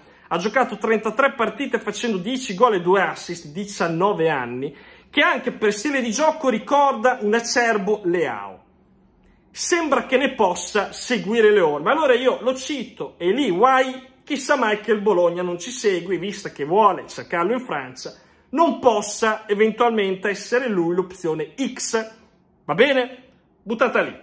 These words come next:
Bene, questa è la situazione in attacco. Ovviamente il trequartista esula da questo discorso, il trequartista che si vuole e che arriverà a Bologna si chiama Josip Ilicic. Josip Ilicic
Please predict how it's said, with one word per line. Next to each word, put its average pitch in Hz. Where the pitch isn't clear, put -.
Bene, 214
questa 262
è -
la 254
situazione 226
in 202
attacco. 196
Ovviamente 208
il 120
trequartista 196
esula 190
da 156
questo 208
discorso, 185
il 151
trequartista 185
che 214
si 208
vuole 175
e -
che 220
arriverà 170
a 147
Bologna 131
si -
chiama 113
Josip 214
Ilicic. -
Josip 180
Ilicic 240